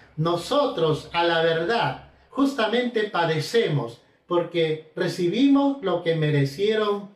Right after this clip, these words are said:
nuestros hechos". Entonces, uno de ellos, eh, tuvo a, eh, eh, a bien reconocer algo que en realidad estaba pasando, que él reconoció que en realidad él merecía morir.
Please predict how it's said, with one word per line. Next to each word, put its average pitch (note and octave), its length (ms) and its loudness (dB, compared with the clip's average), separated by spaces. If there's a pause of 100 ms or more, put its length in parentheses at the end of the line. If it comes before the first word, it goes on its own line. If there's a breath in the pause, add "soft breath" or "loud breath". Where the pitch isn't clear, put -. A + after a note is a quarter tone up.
nuestros C#3+ 500 -2
hechos". - 600 -16 (680)
Entonces, B3 540 0
uno C#4+ 260 2
de B3+ 120 4
ellos, C4 420 0 (200 soft breath)
eh, E3 300 2
tuvo C#4+ 580 2 (120)
a, F3 260 -2
eh, F3 560 2
eh, - 60 -8
a - 120 0
bien D4 280 0
reconocer G#3+ 920 -2
algo B3 640 0 (100)
que F#3 120 -2
en F3+ 60 -4
realidad G3 380 0
estaba F3 380 -2
pasando, C#3+ 560 -2
que E3 400 -4
él C4 180 2
reconoció A#3+ 640 0
que G3+ 120 -2
en F#3+ 80 -2
realidad F3+ 540 0
él G3 220 2
merecía D#3+ 1000 -2
morir. D3 520 0